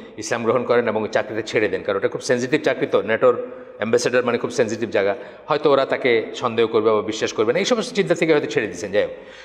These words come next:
তো উনি বলছিলেন যে, আহ, ইস-, আমাদের ইমানটা ওভারকোটের মতো না, যে পার্লামেন্টে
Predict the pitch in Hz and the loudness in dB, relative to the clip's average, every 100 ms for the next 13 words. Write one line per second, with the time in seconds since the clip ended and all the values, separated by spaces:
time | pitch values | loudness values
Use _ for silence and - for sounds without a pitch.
0 | - 139 175 226 220 226 226 214 208 214 | -4 2 4 4 4 4 4 6 6 4
1 | 208 - - - - 135 135 135 - - | 2 -6 -10 -14 -4 0 2 0 -4 -14
2 | - - 135 147 - - - 120 151 165 | -18 -10 -6 -6 -8 -14 -4 0 2 4
3 | 180 180 - - 170 190 190 175 147 180 | 2 0 -6 0 2 2 0 0 2 0
4 | - - - - - - _ 151 160 190 | -2 -10 -14 -18 -20 -20 _ 2 2 4
5 | 196 185 160 143 107 87 80 - - - | 4 4 2 2 0 -4 -8 -16 -20 -20
6 | - _ - 123 135 139 160 175 170 180 | -20 _ -8 -4 0 2 2 0 2 2